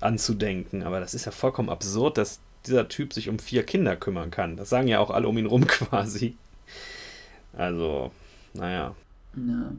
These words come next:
Speaker 2: also er kriegt dann diesen Anruf, ich glaube, während er da noch in dem Café sitzt und holt dann halt die Kinder ab. Äh, in seiner Version ist Helen, glaub ich, noch fertiger.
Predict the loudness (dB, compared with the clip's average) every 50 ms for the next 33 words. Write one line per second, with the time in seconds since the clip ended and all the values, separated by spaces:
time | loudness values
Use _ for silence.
0 | -12 -12 -8 -8 -6 -4 -4 -2 -2 -2 -2 -4 -8 -16 -20 -20 -20 -20 -20 -20
1 | -20 -10 -8 -8 -8 -4 -4 -4 -4 -2 -4 -4 -4 -2 0 0 0 0 0 0
2 | -2 -2 -4 -6 -6 -2 -2 0 0 0 -2 -2 0 0 -2 0 -2 -2 -2 -2
3 | -2 -2 -2 -2 -4 -2 -4 -4 -4 -6 -8 -8 -6 -4 -2 0 0 -2 -2 -4
4 | -4 -4 -4 -6 -12 -14 -16 -16 -18 -20 -20 -20 -20 -20 -20 -20 -20 -20 -20 -20
5 | -20 -20 -20 -20 -20 -14 -8 -4 -2 0 0 0 -2 -2 -2 -4 -4 -4 -4 -4
6 | -6 -6 -4 -6 -6 -8 -8 -12 -8 -6 -4 -4 -2 -4 -4 -4 -4 -4 -6 -8
7 | -8 -12 -18 -20 -20 -20 -20 -20 -20 -20 -20 -20 -20 -20 -20 -20 -20 -20 -16 -8
8 | -4 -2 0 0 2 2 0 0 0 2 2 4 4 2 2 2 -2 0 0 2
9 | 2 2 -2 -2 0 4 6 6 6 6 6 4 2 2 2 -2 -4 -8 -6 -2
10 | 0 2 2 2 2 2 0 0 -2 -2 -2 0 0 0 0 0 -2 -2 -2 -2
11 | -2 -6 0 2 2 2 2 0 -2 -4 -2 -2 -2 -2 -2 -2 -4 -4